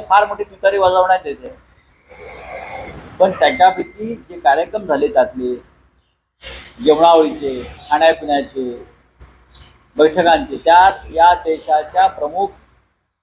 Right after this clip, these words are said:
<clears throat> विरोधी पक्षनेत्याला म्हणजे मल्लिकार्जुन खरगे यांना आमंत्रणच नाही.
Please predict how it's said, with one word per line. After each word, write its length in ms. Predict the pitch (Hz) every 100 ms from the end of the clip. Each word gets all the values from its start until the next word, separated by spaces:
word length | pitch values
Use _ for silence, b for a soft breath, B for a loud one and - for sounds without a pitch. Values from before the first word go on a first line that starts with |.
| _ _ _ _ _ -
<clears throat> 320 | 233 185 -
विरोधी 340 | 143 165 190 185
पक्षनेत्याला 800 | 165 160 165 156 160 156 139
म्हणजे 120 | 131 135
मल्लिकार्जुन 640 | 147 - - 160 - - 147
खरगे 200 | 160 175
यांना 140 | 180
आमंत्रणच 480 | 180 185 180 170 -
नाही. 120 | -